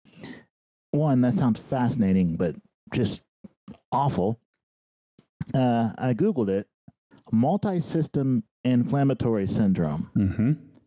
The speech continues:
Speaker 1: in adults.
Speaker 2: Yes.
Speaker 1: If you were a kid, it'd be M I S C for children.
Speaker 2: Exactly, yes.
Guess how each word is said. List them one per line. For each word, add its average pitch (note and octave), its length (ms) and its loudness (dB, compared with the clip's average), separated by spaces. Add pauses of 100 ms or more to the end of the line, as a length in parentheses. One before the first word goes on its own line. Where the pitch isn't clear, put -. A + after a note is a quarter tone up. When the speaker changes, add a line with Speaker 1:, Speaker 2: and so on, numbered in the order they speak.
(100)
Speaker 1:
in A2+ 120 2
adults. G#2 540 -2 (300)
Speaker 2:
Yes. F#2+ 320 -2
Speaker 1:
If B2 60 2
you C3 100 2
were A2+ 140 2
a G2 40 -4
kid, A2 320 -2
it'd F2+ 120 -2
be F#2 240 0
M G2 140 4
I F2+ 160 2
S E2+ 200 -4
C G2 240 0
for - 220 -6
children. F#2+ 160 -2
Speaker 2:
Exactly, F#2+ 680 -4
yes. - 460 -6